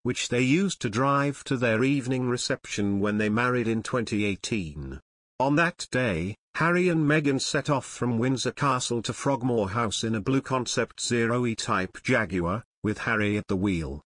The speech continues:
The sports car was originally manufactured in nineteen sixty-eight but has since been converted to electric power.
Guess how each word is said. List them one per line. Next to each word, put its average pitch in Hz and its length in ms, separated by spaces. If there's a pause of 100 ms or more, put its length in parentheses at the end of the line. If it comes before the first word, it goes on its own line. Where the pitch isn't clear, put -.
(220)
The 117 80
sports - 500
car 143 320
was 127 200
originally 151 520
manufactured 127 800
in 113 160
nineteen 123 480
sixty-eight 131 760
but 107 160
has 113 140
since 127 320
been 123 300
converted 110 640
to 113 120
electric 113 520
power. 78 440